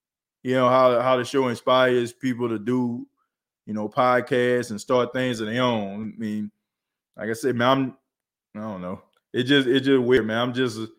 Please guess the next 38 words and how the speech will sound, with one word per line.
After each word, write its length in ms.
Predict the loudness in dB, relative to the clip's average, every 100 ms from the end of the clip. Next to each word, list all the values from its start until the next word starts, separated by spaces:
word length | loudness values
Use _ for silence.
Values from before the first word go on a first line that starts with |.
| _ _ -4
a 100 | 4
everyday 460 | 6 6 6 4
guy, 240 | 6 6 4
just 140 | 2
like 180 | 0 2
everybody 540 | 2 2 2 2 4
else, 260 | 2 2 -4
and 240 | -10 -8
I 100 | -6
just 280 | -6 -8 -10 _ _ _
love 420 | -4 2 4 4 0
sports 460 | -10 -2 2 2 0
and 80 | -2
I 60 |
love 340 | 0 2 0 -2 _ _ -12
my 180 | -4 0
hometown 560 | 0 0 0 0 0
team. 340 | -2 -4 -4 -8 _ _ _ _ -10
But 140 | 2
thank 280 | 6 6 4
you, 60 |
man. 280 | -4 -4 0
I'll 100 | 0
make 200 | 2 0
sure 140 | 2 2
I 100 | 2
send 240 | 0 -4
that 120 | -4
information 500 | -6 -6 -4 -4 -4
over 220 | -8 -8
to 180 | -8 -8
you. 140 | -8 -12 _ _ _ _ _ _ _ _ _
Uh, 220 | 4 6 6
what 220 | 4 6
time 360 | 6 6 4
are 200 | 4 4
you 160 | 2 0
going, 540 | 0 2 2 0 -4